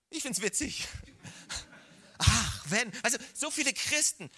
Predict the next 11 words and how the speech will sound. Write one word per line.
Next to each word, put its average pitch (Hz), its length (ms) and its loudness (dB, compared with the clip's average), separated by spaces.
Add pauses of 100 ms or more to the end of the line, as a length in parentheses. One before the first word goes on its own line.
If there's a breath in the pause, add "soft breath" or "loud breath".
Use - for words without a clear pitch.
(200 loud breath)
haben 202 180 -4
so 202 180 0
viele 202 260 -2
Abers 214 320 2
in 190 80 -4
ihrem 151 180 -2
Leben. 120 220 -4 (1080)
„Ach, 180 640 -4 (280 loud breath)
wenn, 185 800 -2
warum 269 580 -4
bloß? 208 540 0